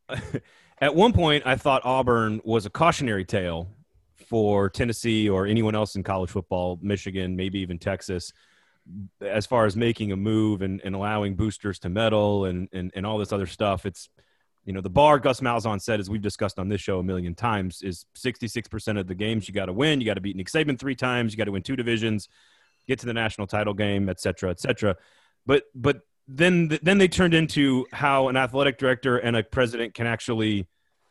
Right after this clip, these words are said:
stand their ground a little bit and actually go out and pull a name that we,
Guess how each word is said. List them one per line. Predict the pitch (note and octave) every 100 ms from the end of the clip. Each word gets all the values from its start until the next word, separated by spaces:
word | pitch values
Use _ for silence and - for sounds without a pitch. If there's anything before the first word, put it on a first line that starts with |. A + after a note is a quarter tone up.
| _ _ _ -
stand | - D#3+ D3+
their | C3
ground | A#2 C3 D#3+ C#3+
a |
little | A2 F#2+ F2+
bit | F#2 F#2+ - A2
and | A2
actually | A2+ - A#2+ A2
go | G2 B2
out | A#2+ A#2+
and | A2+
pull | B2 A#2 A2
a |
name | G#2 G#2+ G#2+
that | G2 G2
we, | G2 A#2+ A#2+